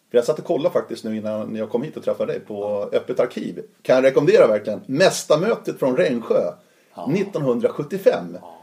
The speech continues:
Speaker 1: Sven Plex Pettersson och Anders Sellgren är ju kommentatorer.
Speaker 2: Ja.
Speaker 1: En legendarisk sändning verkligen.
Speaker 2: Ja.
Speaker 1: Där du ledde vid radiokontrollen.
Speaker 2: Ja.
Speaker 1: Eh, det var ju ganska flackt och lite tallhetsaktigt i början.
Speaker 2: Ja, det var det.
Speaker 1: Där du fick sträcka ut ordentligt.
Speaker 2: Ja,
Speaker 1: Sen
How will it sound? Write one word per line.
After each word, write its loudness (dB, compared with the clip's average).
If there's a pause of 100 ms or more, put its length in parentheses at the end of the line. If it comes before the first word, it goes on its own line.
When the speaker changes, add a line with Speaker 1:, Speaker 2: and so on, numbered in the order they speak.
(140)
Speaker 1:
Sven -4
Plex -2
Pettersson 2
och -2
Anders -2
Sellgren 2
är -4
ju -4
kommentatorer. -2
Speaker 2:
Ja. -20
Speaker 1:
En -2
legendarisk 0
sändning -4
verkligen. -8
Speaker 2:
Ja. -20 (320)
Speaker 1:
Där 2
du 0
ledde 4
vid 2
radiokontrollen. 2
Speaker 2:
Ja. -12 (260)
Speaker 1:
Eh, 4
det -6
var 6
ju 2
ganska 2
flackt -2
och -2 (280)
lite -8
tallhetsaktigt 0
i -6
början. 2
Speaker 2:
Ja, -12
det -12
var -18
det. -12
Speaker 1:
Där 4
du 0
fick -8
sträcka 0
ut 0
ordentligt. 0
Speaker 2:
Ja, -12
Speaker 1:
Sen -16